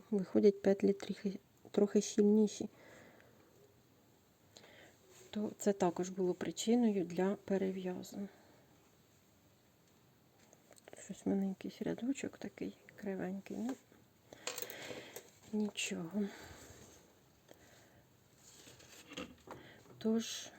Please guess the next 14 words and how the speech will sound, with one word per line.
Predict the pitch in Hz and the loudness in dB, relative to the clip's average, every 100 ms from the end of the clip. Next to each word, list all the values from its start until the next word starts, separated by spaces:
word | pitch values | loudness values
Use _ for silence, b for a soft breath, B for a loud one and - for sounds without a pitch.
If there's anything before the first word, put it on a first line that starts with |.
| b b b b b b _ _ b b b b - | b b b b b b _ _ b b b b 6
Вважаю, | 208 214 220 196 196 | 10 12 12 12 10
що | - - 196 190 B B B B B B - - - _ _ _ - - _ _ - - | 4 6 8 6 B B B B B B -20 -20 -20 _ _ _ -20 -20 _ _ -18 6
цей | 208 | 8
процес | 190 - 170 - - 190 277 - - 185 | 8 4 -2 -2 -2 0 0 -2 -2 2
у | |
мене | 185 185 226 254 - - - | 4 6 4 2 -2 -14 -2
вдалий | 165 180 165 147 147 151 - - - | -2 4 6 8 6 2 -2 -14 -20
все-таки. | - - - 190 185 - 247 285 B B B B B B B B B - | -10 -8 -6 -4 -6 0 2 2 B B B B B B B B B 0
І | 202 202 | 2 4
я | 180 | 4
непогано | 180 180 185 185 247 269 | 2 0 0 6 10 12
над | 185 - | 10 6
ним | 185 202 | 2 2
попрацювала, | - - 208 - 202 170 165 175 | 2 2 2 2 2 4 2 -4